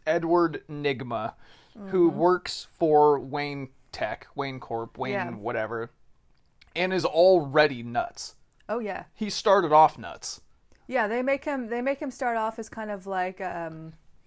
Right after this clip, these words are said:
Speaker 2: uh, I don't know, some kind of a, a young mad scientist, I guess you could
Speaker 1: Yeah,
Speaker 2: say.
Speaker 1: who has brown hair in this scene,
Speaker 2: <laughs>
Speaker 1: by the way. And he has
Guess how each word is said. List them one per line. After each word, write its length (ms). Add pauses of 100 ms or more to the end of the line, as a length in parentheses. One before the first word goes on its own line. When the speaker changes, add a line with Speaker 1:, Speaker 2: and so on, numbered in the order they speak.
(720)
Speaker 2:
uh, 400 (180)
I 60
don't 100
know, 180
some 200
kind 160
of 80
a, 340
a 40
young 420
mad 260
scientist, 600
I 60
guess 220
you 60
could 120
Speaker 1:
Yeah, 100
Speaker 2:
say. 200 (200)
Speaker 1:
who 100
has 220
brown 400
hair 300 (120)
in 140
this 160
scene, 320 (260)
Speaker 2:
<laughs> 240
Speaker 1:
by 160
the 100
way. 280 (320)
And 320
he 240
has 380